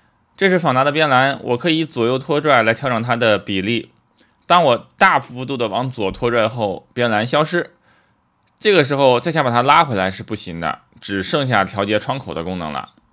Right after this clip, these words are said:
要把它弄回来呢，也不难，点击菜单栏的显示，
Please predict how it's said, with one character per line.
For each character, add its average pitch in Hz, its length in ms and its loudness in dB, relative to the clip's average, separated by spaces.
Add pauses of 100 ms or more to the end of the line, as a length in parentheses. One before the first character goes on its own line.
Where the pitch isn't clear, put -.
(120)
要 175 120 -4
把 165 60 2
它 156 100 2 (100)
弄 185 160 0
回 147 80 0
来 135 120 4
呢， 135 240 0
也 101 100 0
不 110 140 -6
难， 107 360 0 (360)
点 117 260 -2
击 139 80 -6
菜 151 160 -4
单 139 80 0
栏 127 160 0
的 123 160 0
显 90 340 -6
示， - 440 -6